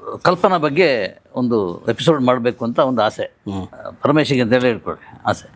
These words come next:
Speaker 1: ಹೇಗೆ ಮಾಡೋದು? ನಾನು ಗಮನಿಸಿದ್ದು, ನಾನು ನೋಡಿದ್ದು ಅದು ಫಸ್ಟ್ ಇರಬೇಕು, ಆ, ಕಲಾ ಮಾಧ್ಯಮದ ಕಾರ್ಯಕ್ರಮದಲ್ಲಿ. ಆ, ಕಲ್ಪನೆ ಇಲ್ಲ,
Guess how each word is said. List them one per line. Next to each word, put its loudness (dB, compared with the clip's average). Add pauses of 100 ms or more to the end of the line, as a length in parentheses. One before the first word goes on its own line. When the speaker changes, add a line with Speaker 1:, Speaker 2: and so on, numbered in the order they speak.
(140)
Speaker 1:
ಹೇಗೆ 4
ಮಾಡೋದು? 0 (960)
ನಾನು 4
ಗಮನಿಸಿದ್ದು, 2
ನಾನು 2
ನೋಡಿದ್ದು 0
ಅದು -4
ಫಸ್ಟ್ -6 (160)
ಇರಬೇಕು, 0
ಆ, -4
ಕಲಾ 2
ಮಾಧ್ಯಮದ -2
ಕಾರ್ಯಕ್ರಮದಲ್ಲಿ. -4 (1200)
ಆ, 2 (120)
ಕಲ್ಪನೆ 2
ಇಲ್ಲ, -2